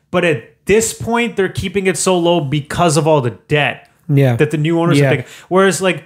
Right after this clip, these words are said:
Speaker 1: if it was this big, plus it was still the Fertitas and they didn't have that much debt, th-, I think they would, may-, maybe not to fifty percent, maybe they'll only bring it to, like, thirty, which would still be too low.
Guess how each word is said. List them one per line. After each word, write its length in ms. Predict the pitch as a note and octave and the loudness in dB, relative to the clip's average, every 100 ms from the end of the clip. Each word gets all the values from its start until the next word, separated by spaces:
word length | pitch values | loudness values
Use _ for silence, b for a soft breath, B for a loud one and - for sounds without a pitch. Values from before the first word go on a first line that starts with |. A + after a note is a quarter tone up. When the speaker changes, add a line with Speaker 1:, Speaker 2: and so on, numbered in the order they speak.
| _ | _
Speaker 1:
if 160 | G3 A#3+ | -2 2
it 80 | |
was 220 | D4 A3+ C#3+ | 2 2 2
this 180 | A#3 | 0
big, 400 | - F#3 A#3 - | 0 0 0 -2
plus 280 | - G#3+ G#3 | -2 -2 0
it 40 | G#3+ | -2
was 120 | F#3 | 0
still 120 | G#3+ | 2
the 80 | F#3 | 2
Fertitas 540 | D#3+ E3 F3 F3 G3 E3+ | 0 0 2 2 4 2
and 80 | |
they 80 | D#3+ | 0
didn't 140 | D#3 F3 | 0 0
have 120 | D#3+ | 0
that 120 | E3 | 2
much 200 | D#3+ A#2 | 0 0
debt, 340 | D#3+ E3+ - | -2 -2 -8
th-, 100 | A3 - | -14 -10
I 220 | - G3 G#3+ | -4 -2 -2
think 460 | A#3 B3+ G#3 D#3 | -2 -6 -6 -4
they 160 | F#3+ F#3+ | 0 0
would, 440 | C#3+ E3+ F#3 E3 B B - | 2 2 2 -2 B B -6
may-, 180 | D#3+ G#3 | -4 -2
maybe 260 | F#3+ A#3+ | -2 0
not 200 | A#3 A3 | 0 -2
to 60 | F3 | -2
fifty 280 | D#3 D#3 E3+ | -4 -4 -2
percent, 320 | F3 D3+ F#3 | -2 0 0
maybe 220 | D3+ D3+ | 0 0
they'll 100 | D3+ | 0
only 120 | D3 | 0
bring 180 | C3 D3 | -2 -4
it 20 | |
to, 80 | C3+ | -4
like, 160 | B2+ - | -4 -6
thirty, 380 | - C3 C#3 D#3 | -2 0 2 2
which 160 | C3+ | 2
would 120 | B2+ - | 0 -2
still 220 | D3+ C#3 | 0 2
be 120 | C3 | 0
too 180 | A#2 C3 | 0 0
low. 320 | B2 D#3 | 2 0